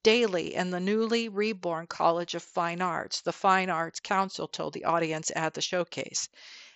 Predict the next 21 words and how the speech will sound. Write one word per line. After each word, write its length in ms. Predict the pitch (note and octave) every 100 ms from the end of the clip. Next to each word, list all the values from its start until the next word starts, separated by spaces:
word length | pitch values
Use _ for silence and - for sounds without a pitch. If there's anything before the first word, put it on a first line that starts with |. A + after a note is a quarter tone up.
| _
Eighteen-year-old 760 | A#3+ C#4 C#4+ C4+ B3 A#3+ A3 G3
Marsh 360 | G#3+ G#3+ G3+ G#3+
rose 320 | G#3 A3 -
to 80 | G3
the 100 | F3+
occasion 540 | E3 F#3 F#3 - G3
with 140 | F#3
the 100 | -
unveiling 480 | F3+ F#3 F#3 F#3 F#3
of 80 | F3
her 160 | - E3+
winning 320 | G3 G#3 G3
piece, 340 | - F#3+ G3
in 140 | G3 F3+
addition 360 | F3 F#3 G3
to 120 | F#3+ F3
displaying 540 | E3+ - F#3+ F3 E3+
six 260 | - B3 -
other 280 | G#3 G3 D#3+
acrylic 480 | F3 - A3 G3
paint, 320 | - G3+ G#3